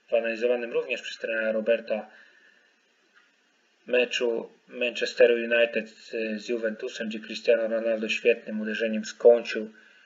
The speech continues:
sytuację po podobnej akcji, również za-, po ataku pleców rywala. I przechodzimy do naszego, do naszych spodnia-, spotkań, które analizowaliśmy.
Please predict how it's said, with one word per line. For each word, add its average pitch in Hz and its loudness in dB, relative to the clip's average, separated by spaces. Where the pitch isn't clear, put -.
sytuację 117 6
po - -12
podobnej 113 10
akcji, - -2
również 113 -4
za-, 110 0
po 113 10
ataku - 0
pleców - 8
rywala. 107 6
I - -20
przechodzimy 135 2
do 117 8
naszego, 117 8
do 120 0
naszych 160 0
spodnia-, 120 4
spotkań, - 4
które - 8
analizowaliśmy. 113 2